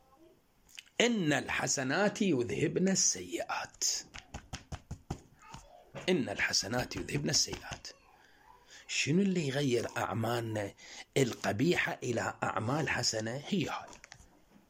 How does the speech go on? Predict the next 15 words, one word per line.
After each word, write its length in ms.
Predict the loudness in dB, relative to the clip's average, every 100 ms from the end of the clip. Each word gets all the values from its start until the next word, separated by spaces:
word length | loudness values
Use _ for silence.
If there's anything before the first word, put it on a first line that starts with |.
| _ -20 _ -20 -20 -20 -20 -20 -20 _ _ _ _ _ _ _ _ -18 0
"أقم 320 | 0 0 -4
الصلاة 520 | -2 -2 -2 -2 -4 -4
لدلوك 640 | -6 -4 -4 -4 -4 -4 -4
الشمس 500 | -2 -2 -2 -2 -2
إلى 360 | -2 -2 -2
غسق 420 | 0 0 -2 -4
الليل 460 | -6 -2 0 0 -2
وقرآن 680 | -6 -4 -6 -4 -4 -2 -4
الف-، 480 | -8 -6 -6 -4
وقرآن 560 | -6 -2 -4 -2 -4 -4
الفجر 480 | -6 -6 -6 -6 -4
إن 180 | -2 -2
قرآن 480 | -4 -8 -4 -6 -6
الفجر 400 | -8 -8 -8 -12
كان 400 | -4 -4 -2